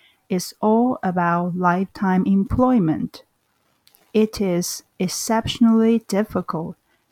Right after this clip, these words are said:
and very risky for companies to terminate employees in Japan. Unlike the U S, Japan is not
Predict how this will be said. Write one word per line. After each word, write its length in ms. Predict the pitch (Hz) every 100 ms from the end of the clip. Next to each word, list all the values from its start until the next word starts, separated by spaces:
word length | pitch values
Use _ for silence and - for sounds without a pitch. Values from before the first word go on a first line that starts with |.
| _
and 300 | 185 185 175
very 540 | 165 214 254 214 170 170
risky 480 | 196 214 - - - _ _ _ _ _
for 220 | - 196 185
companies 840 | - 196 196 190 185 180 180 - _ -
to 160 | 180 -
terminate 760 | - 226 214 175 170 175 - -
employees 880 | 185 170 180 180 180 190 202 202 -
in 120 | 190
Japan. 560 | 190 202 - 214 160 175 _ _ _ _ - _ _ _ -
Unlike 480 | 202 196 202 262 294 _ -
the 120 | 208 190 202
U 100 | 220
S, 400 | 214 - - - _ _ _ _ _
Japan 560 | - 175 - 175 175 -
is 320 | 175 175 -
not 540 | 190 208 226 269 -